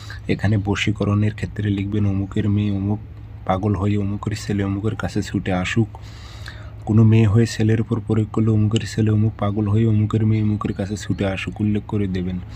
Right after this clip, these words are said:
একটাই তাবিজ লিখবেন, লিখে আগরবাতি ধোয়া দেবেন, আতর ছিটাই দিবেন। এ লোহার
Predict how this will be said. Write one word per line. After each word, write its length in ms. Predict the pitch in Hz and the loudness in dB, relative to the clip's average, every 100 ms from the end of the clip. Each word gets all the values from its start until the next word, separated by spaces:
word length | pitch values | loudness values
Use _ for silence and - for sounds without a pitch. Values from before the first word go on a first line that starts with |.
| - - - | -14 -8 -4
একটাই 300 | 113 - 110 | -2 0 2
তাবিজ 360 | 110 107 101 - | 2 0 -2 -2
লিখবেন, 300 | 104 92 95 | -2 -2 -2
লিখে 240 | 98 104 | -2 -2
আগরবাতি 480 | 104 101 104 104 107 | -2 0 -2 0 0
ধোয়া 240 | 101 101 | 0 0
দেবেন, 240 | 101 107 113 | 0 0 0
আতর 240 | 107 104 | -2 -4
ছিটাই 380 | 104 110 104 101 | -4 -2 -2 -2
দিবেন। 320 | 95 95 95 95 - - - - - - - - | -2 -4 -6 -8 -12 -14 -14 -14 -14 -14 -14 -6
এ 100 | 110 | 0
লোহার 300 | 110 113 117 | 2 4 4